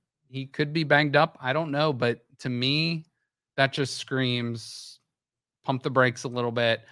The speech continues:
I still think they're gonna be good. They got the best wide receivers in the N F L. So I'm gonna just say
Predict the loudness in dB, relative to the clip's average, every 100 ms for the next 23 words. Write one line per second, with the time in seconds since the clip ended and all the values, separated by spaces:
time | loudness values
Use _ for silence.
0 | -12 -10 -6 -4 -2 -4 -4 -4 -4 -4
1 | -2 -2 -2 0 -2 0 0 0 -8 _
2 | 0 0 0 -4 -4 -4 -4 -2 -2 -2
3 | -2 0 0 -4 _ -20 -20 -20 -20 -12
4 | 0 2 4 2 -2 -10 _ _ _ _
5 | -8 -6 -4 -6 -8 -8 -2 2 2 2
6 | 0 -4